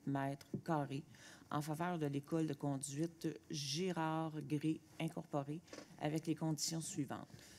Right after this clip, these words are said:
La durée du bail est de trois ans, et ce, débutant le premier mai deux mille vingt et un et se terminant le trente avril deux mille vingt-quatre, sans possibilité de renouvellement.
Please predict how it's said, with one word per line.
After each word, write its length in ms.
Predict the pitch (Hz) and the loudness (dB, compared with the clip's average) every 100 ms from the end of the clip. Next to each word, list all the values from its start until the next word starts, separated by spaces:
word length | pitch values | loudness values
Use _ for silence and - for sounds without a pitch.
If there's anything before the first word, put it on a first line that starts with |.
| - 127 | -10 2
La 160 | 147 | 4
durée 300 | 143 165 185 | 4 4 2
du 120 | 165 | 0
bail 300 | 147 151 165 | 2 4 4
est 60 | 151 | 2
de 100 | 139 | 2
trois 560 | - - 143 139 127 143 | -4 -2 0 0 0 -2
ans, 100 | 151 - | -2 -2
et 120 | 156 | -2
ce, 240 | 143 - 160 | -2 0 0
débutant 420 | 160 143 - 160 | 0 -2 -2 -2
le 80 | 147 | -2
premier 380 | - 160 147 143 | 0 2 4 2
mai 120 | 151 | 2
deux 120 | 143 | 2
mille 180 | 143 139 | 2 2
vingt 240 | 139 - | -2 -2
et 80 | 139 | 0
un 80 | 147 | 0
et 60 | |
se 160 | 151 139 | 0 -4
terminant 380 | 135 135 143 151 | -4 0 0 0
le 120 | 139 | -2
trente 260 | 147 151 151 | -4 -2 0
avril 360 | 131 139 147 | -2 0 -2
deux 80 | 143 | 0
mille 180 | 135 131 | -2 0
vingt-quatre, 480 | 131 123 147 151 185 | -2 -4 -4 -2 0
sans 260 | - 175 | 0 0
possibilité 720 | - 151 - 156 135 131 151 147 | -2 -2 -2 -4 -4 -4 0 0
de 100 | 135 | 0
renouvellement. 640 | 139 131 123 120 120 | -2 -4 -2 -2 -2